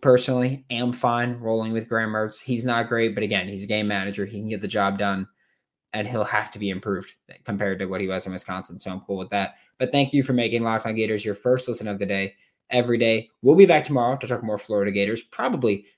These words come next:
talk more transfer portal or recruiting. Uh, make sure to check out your favorite Locked On N F L show, whatever your favorite N F L team is,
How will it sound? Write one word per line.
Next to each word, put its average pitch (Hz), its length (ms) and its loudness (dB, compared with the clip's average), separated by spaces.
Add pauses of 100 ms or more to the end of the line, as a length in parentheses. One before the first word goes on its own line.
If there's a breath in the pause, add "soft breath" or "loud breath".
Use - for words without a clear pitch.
(140)
talk 120 240 0
more 107 140 0
transfer 110 380 -6
portal 104 500 -2
or 139 220 2
recruiting. 113 560 -2 (380 soft breath)
Uh, 131 180 4
make 170 240 4
sure 202 160 2
to 180 60 -2
check 156 160 2
out 131 380 0
your 117 180 2
favorite 107 440 -2
Locked 104 320 -2
On 107 280 -4
N 104 160 -6
F 101 140 -6
L 107 160 -4
show, 131 300 -2
whatever 104 380 -2
your 98 160 -4
favorite 98 260 -4
N 101 80 -4
F 101 140 -6
L 104 100 -4
team 123 220 -4
is, 127 220 -6